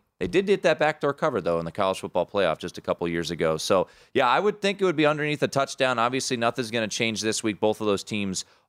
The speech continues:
are off. A team that is not off this weekend and coming off of what I think could be a potential letdown spot is Syracuse. They covered the number.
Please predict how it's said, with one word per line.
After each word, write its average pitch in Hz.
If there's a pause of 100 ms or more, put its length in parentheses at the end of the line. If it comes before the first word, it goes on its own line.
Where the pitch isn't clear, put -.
are 104
off. - (180)
A -
team 131
that 120
is 98
not 165
off 147
this 123
weekend 110
and 98
coming 120
off 123
of 110 (280)
what 120
I 190
think 208
could 262
be 202
a 175
potential 151
letdown 120
spot 107 (360)
is 139
Syracuse. 123 (220)
They 135 (100)
covered 165
the 160
number. 175